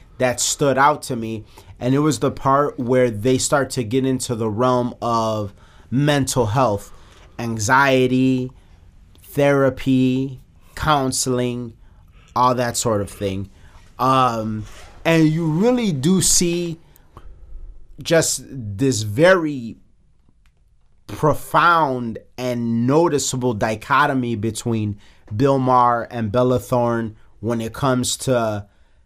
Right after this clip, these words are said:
the difference between Bill Maher representing baby boomers and Bella Thorne representing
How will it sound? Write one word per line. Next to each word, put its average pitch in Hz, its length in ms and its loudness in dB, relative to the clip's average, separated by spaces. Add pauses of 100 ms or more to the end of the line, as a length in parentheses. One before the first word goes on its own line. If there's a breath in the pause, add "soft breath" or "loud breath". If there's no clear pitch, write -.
(120)
the - 180 -2
difference 135 640 0
between 117 800 -2 (400 soft breath)
Bill 139 220 2
Maher 131 300 2
representing 120 720 0
baby 117 340 -2
boomers 120 520 -2
and 107 180 -4
Bella 120 280 2
Thorne 120 320 0
representing 110 800 -4